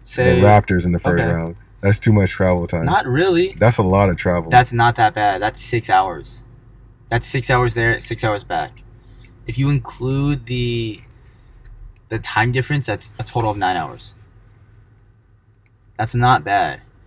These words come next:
Speaker 1: And plus, if the N B A was smart and, you know, the commissioner, Adam Silver, probably, possibly the best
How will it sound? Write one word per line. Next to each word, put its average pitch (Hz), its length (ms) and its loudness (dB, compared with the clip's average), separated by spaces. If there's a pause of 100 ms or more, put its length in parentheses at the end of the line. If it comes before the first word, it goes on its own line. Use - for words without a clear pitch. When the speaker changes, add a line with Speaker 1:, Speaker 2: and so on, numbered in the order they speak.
(160)
Speaker 1:
And 117 140 -2
plus, 123 460 -2
if 113 320 -2 (520)
the 98 80 -8
N 120 200 0
B 123 220 4
A - 20 6
was 113 200 0
smart 113 480 -2 (460)
and, 104 600 -4 (540)
you 113 140 -4
know, 92 280 -8 (320)
the 104 140 -10
commissioner, 113 600 -6
Adam 107 260 2
Silver, 101 520 -2 (1000)
probably, 123 440 4 (640)
possibly 135 500 2
the 120 200 0
best - 800 -4